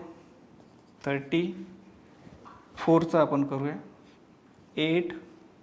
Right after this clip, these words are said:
ट्वेल्व, सिक्स्टीन,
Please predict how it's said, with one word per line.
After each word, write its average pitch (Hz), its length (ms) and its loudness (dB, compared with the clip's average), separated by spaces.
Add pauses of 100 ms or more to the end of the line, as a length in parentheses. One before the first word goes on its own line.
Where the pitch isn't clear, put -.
(1300)
ट्वेल्व, 151 320 2 (800)
सिक्स्टीन, 165 580 -6